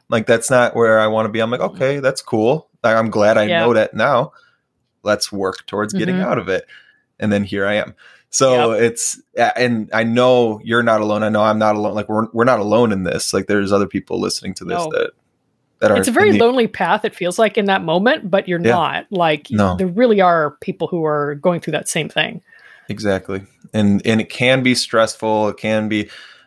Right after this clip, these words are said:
Speaker 1: I mean, uh, right now I'm on a kick of, like, motivation and feeling, feeling good, but, like, those, those self-doubts creep in all the time and, and stuff like that. And it's good to have
Speaker 2: Definitely.
Speaker 1: Yeah, it's good to have those things to fall back on, whether it's, like, your tea practice or,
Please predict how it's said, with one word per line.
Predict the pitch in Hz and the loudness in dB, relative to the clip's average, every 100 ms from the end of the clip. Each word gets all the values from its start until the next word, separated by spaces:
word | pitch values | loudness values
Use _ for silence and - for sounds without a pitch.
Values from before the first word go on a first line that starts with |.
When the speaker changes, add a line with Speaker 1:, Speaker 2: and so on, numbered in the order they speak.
| - | -6
Speaker 1:
I | 110 | -2
mean, | 104 101 - | 0 -2 -2
uh, | 104 104 | -2 0
right | 127 123 | -2 0
now | 123 | 0
I'm | 123 | 2
on | 110 | 0
a | 104 | -2
kick | - 127 120 | -4 -2 -2
of, | 107 | 0
like, | 98 | 0
motivation | 110 110 107 104 107 - 107 107 | 4 2 2 0 0 0 -4 -2
and | 104 104 | -4 -2
feeling, | 117 107 107 | 0 0 -2
feeling | - 139 123 117 | 0 2 2 2
good, | 113 113 117 | 4 4 4
but, | 107 92 | 2 2
like, | 107 101 - _ _ - | 2 -2 -8 _ _ -2
those, | 120 113 101 - | 2 2 0 -2
those | 123 113 - | 0 0 2
self-doubts | 120 104 - 95 95 | 2 0 0 0 0
creep | - 101 95 101 | -4 -6 -4 -4
in | 95 | -4
all | 90 90 | -4 -6
the | - | -10
time | - 92 95 104 | -12 -10 -10 -10
and, | 98 - | -12 -8
and | 101 95 | -8 -6
stuff | 92 90 | -6 -6
like | 92 - | -6 0
that. | 107 101 | 2 2
And | 101 101 | 0 -4
it's | 110 | -6
good | - 120 117 | 0 0 2
to | 110 | 0
have | 95 104 104 104 | 2 2 4 0
Speaker 2:
Definitely. | 156 156 156 151 151 147 _ _ _ - | -2 -6 -6 -6 -8 -10 _ _ _ -2
Speaker 1:
Yeah, | 107 95 | 0 0
it's | 92 | -2
good | - 120 117 | 0 0 2
to | 110 | -2
have | 117 113 107 | 2 2 2
those | 101 101 - | -2 -2 -2
things | 107 101 98 - | -2 -2 -4 -4
to | 101 | -6
fall | - 104 95 | -2 -2 0
back | 101 117 - | 2 0 0
on, | 104 | 2
whether | 104 101 98 | 2 2 0
it's, | - | 0
like, | 95 95 | -4 -4
your | - | -8
tea | 92 - 120 | -8 -4 -4
practice | - - - - - - - | -4 -4 -4 -4 -10 -8 -8
or, | - 104 - | -8 -8 -10